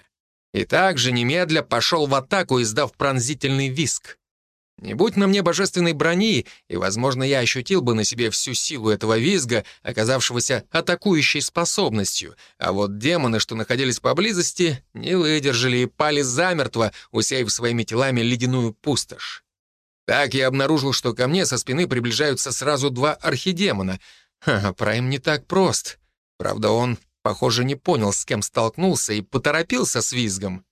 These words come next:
Или нет? Хм, да он решил атаковать меня одновременно с трех сторон. Что ж, посмотрим, что он станет делать сейчас. Зеркала пустоты, удар, еще один,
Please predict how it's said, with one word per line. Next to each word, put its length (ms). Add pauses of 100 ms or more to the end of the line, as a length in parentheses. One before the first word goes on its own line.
(440)
Или 320
нет? 420 (760)
Хм, 320
да 140
он 140
решил 300
атаковать 420
меня 200
одновременно 800
с 80
трех 240
сторон. 460 (300)
Что 220
ж, 100
посмотрим, 640
что 240
он 100
станет 360
делать 320
сейчас. 800 (760)
Зеркала 500
пустоты, 640 (360)
удар, 520 (100)
еще 480
один, 380